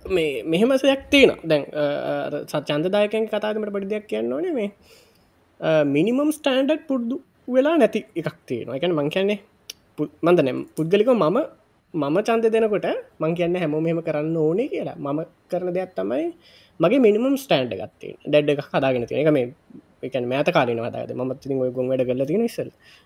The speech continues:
මේ මොනවාද මේ, ඒ ස්ටෑන්ඩඩ් එක අපි කියමු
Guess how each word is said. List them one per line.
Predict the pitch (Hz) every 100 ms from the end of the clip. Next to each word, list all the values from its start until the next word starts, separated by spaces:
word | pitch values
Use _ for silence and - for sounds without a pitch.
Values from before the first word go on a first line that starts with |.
| -
මේ | 190 180 175 165 160 156 156
මොනවාද | 156 151 147
මේ, | 143 143 143 -
ඒ | 196
ස්ටෑන්ඩඩ් | 208 - 151 202 247 240
එක | 269 277 269 - - _ _ _ _ - - _ -
අපි | 160 202
කියමු | 196 202